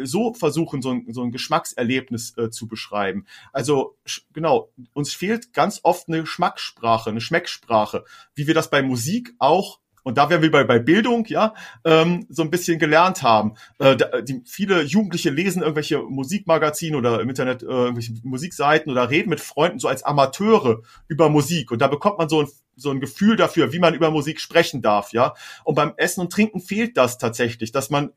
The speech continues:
nicht so eine, ähm, so, so eine Sprachsozialisation erhält. Und damit bleibt das uns eben unerschlossen in vielen Bereichen und überwältigt einen vielleicht manchmal, äh, so, äh, sinnlich, dass man dann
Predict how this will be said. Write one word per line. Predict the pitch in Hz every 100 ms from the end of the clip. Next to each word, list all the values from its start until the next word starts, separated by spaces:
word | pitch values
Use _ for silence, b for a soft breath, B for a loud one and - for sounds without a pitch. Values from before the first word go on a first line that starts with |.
| _
nicht | 156 220
so | -
eine, | 202 202 202 180
ähm, | 185 180
so, | - -
so | 180
eine | 180 -
Sprachsozialisation | - - 196 220 - - 113 107 113 110 113 101 104 - _ -
erhält. | 95 95 85 -
Und | 117
damit | 135 180
bleibt | 151 156 156
das | 151
uns | 147 135
eben | 147 147
unerschlossen | 185 160 120 - 120 117 117
in | -
vielen | - 113 101 B B -
Bereichen | 117 117 120 123
und | 113 -
überwältigt | 135 120 165 185 - -
einen | 120 123 131 b b
vielleicht | - 127 131 -
manchmal, | 143 139 139 120 B B
äh, | 131 123
so, | 117 147 147 127 127
äh, | 120 -
sinnlich, | 123 117 147 151 165 -
dass | 156 160
man | 147 139
dann | 135 165